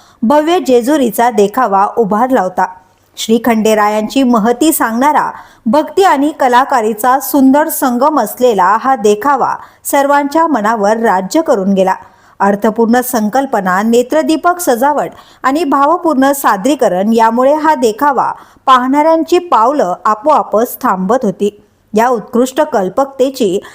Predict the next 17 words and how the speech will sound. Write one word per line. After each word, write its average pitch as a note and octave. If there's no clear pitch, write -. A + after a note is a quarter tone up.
आणि D4
मेहनतीची E4
दखल C#4+
घेत G#3+
महाराष्ट्र D4
सरकार B3+
आयोजित G#3
राज्यस्तरीय E4
गणेशोत्सव D#4+
स्पर्धेत C4
कोकण D4
मित्र D4
मंडळाला G#3+
सर्वोत्कृष्ट F4
देखावा A#3
या A3
श्रेणीत B3+